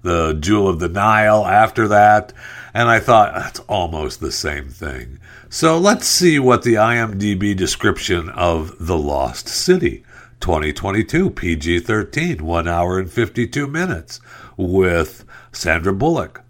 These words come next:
Brad Pitt, and Channing Tatum. A reclusive romance novelist on a book tour with her cover model gets swept up in a kidnapping attempt that lands them both in a cutthroat jungle adventure.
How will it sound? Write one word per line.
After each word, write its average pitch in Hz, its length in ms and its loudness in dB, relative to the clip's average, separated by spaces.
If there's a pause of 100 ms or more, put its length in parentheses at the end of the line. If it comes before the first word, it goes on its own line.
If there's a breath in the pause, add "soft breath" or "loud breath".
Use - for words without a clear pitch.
Brad 82 440 0
Pitt, 175 320 0 (100)
and 117 240 0
Channing 80 460 -2
Tatum. 82 500 0 (560 loud breath)
A 107 160 2
reclusive 139 1000 4
romance 123 760 -2
novelist 78 680 -2
on 104 260 -2
a 95 80 0
book 110 380 0
tour 76 480 -2 (240 loud breath)
with 107 280 0
her 101 200 -2
cover 160 440 0
model 78 560 -4 (200 loud breath)
gets 131 260 -2
swept 156 500 -2
up 139 240 2
in 113 120 0
a 98 120 0
kidnapping 90 760 0
attempt 76 460 -4 (260 loud breath)
that 104 180 -2
lands 123 460 -2
them 101 380 -2
both 135 400 2
in 117 200 -6
a 95 140 0
cutthroat 123 880 -2
jungle 101 560 0
adventure. 82 720 -2